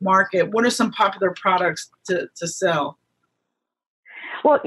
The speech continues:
Speaker 2: Melinda, actually backing up a little bit, we didn't cover this, but one of the things, I, I, if anyone follows metrics, any stats, you'll see that there's a lot of activity going on in Southeast Asia. That Southeast Asia activity is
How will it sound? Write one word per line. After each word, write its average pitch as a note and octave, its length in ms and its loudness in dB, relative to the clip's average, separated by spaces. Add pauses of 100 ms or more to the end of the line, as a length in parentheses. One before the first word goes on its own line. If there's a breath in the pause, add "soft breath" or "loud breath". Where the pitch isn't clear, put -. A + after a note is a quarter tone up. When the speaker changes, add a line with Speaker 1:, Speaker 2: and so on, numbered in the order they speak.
(160)
Speaker 2:
Melinda, D4+ 600 6
actually E4+ 420 4 (100)
backing C#4+ 540 4 (100)
up C4+ 180 4
a C4+ 40 4
little A3 180 6
bit, G3+ 140 0
we G#3+ 140 4
didn't D4+ 260 4 (160)
cover A#3+ 320 4
this, D#3 300 4 (200)
but F#3 200 4 (520)
one A#3+ 300 2
of D4 80 4
the C4 80 4
things, A3+ 240 2
I, E3+ 220 4
I, G#3 160 4
if A3 160 4
anyone B3+ 480 6
follows G#3 440 6
metrics, G3 540 0
any F#3 220 -2 (180)
stats, F#3 300 6 (100)
you'll F#3+ 160 2
see G#3+ 160 6
that F3+ 220 4
there's F3+ 160 4
a F#3 40 6
lot G3 720 4
of E3+ 160 0
activity F#3+ 460 4
going F3 260 2
on F3 180 2
in D#3+ 240 -2
Southeast F3+ 540 2
Asia. F3+ 500 4 (600 loud breath)
That A3+ 160 2 (100)
Southeast D4+ 540 4
Asia A3 420 6
activity F#3+ 720 4
is D#3+ 140 4